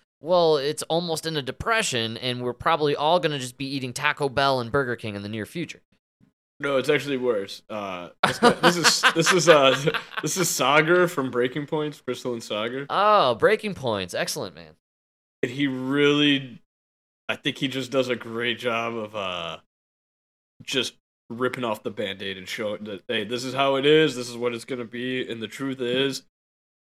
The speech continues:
Speaker 2: I think we've hit the depression now.
Speaker 1: Yes.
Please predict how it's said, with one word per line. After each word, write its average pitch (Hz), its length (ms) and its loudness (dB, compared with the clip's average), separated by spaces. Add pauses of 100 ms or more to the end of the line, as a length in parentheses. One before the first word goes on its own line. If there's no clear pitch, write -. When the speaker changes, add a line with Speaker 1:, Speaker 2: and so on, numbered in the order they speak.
(320)
Speaker 2:
I 117 100 0
think 156 420 -6
we've 123 360 -8
hit - 360 -4
the 147 100 -2
depression 131 880 -2 (580)
now. 131 640 -2 (460)
Speaker 1:
Yes. - 460 -14